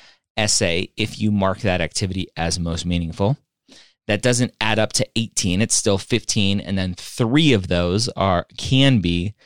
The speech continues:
most meaningful. acomas gives you six hundred characters. None of them can be marked as most meaningful. And T M D S A S, uh,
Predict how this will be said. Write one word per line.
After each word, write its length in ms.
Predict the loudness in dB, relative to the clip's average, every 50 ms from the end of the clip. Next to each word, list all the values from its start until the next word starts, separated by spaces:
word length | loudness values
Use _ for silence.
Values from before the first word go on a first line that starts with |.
| _ _ _ _ _ _ -6
most 220 | -4 -2 -2 -2
meaningful. 500 | -2 -2 -2 -2 -4 -2 0 0 0 0 -2 _ _ _ _ _ _ _ _ _ _ _ _ _ _ _ _ _ -20 _ _ _
acomas 680 | -4 -4 -2 -6 -4 0 2 4 4 4 4 2 2 0
gives 260 | 0 0 0 2 2
you 240 | 2 4 2 2 0 -4 _ -20 -20 _ _ _
six 420 | -4 -2 0 2 2 2 2 2
hundred 280 | 2 4 4 2 0 -2
characters. 680 | -4 -2 -2 -2 -2 0 2 2 2 2 0 -2 -4 -4
None 340 | -2 2 4 4 6 6 4
of 140 | 4 4 2
them 180 | 2 2 2
can 180 | 0 0 0 2
be 140 | 2 2 2
marked 320 | 2 0 -2 -2 -2 -2
as 140 | 0 0 0
most 240 | 0 -2 -2 -2 -2
meaningful. 560 | -2 -2 -2 -2 -4 -2 -2 0 0 0 -2 -6 _ -20 -20 -18 -18 -18 -18 -20 -20 _ _
And 300 | 0 2 2 2 0 0
T 220 | -2 0 2 4
M 100 | 4 4
D 180 | 4 4 4 4
S 160 | 4 2 2
A 120 | 2 2
S, 340 | 2 2 2 0 -2 -4 -6 -10 _ _ -4
uh, 200 | -2 -2 -2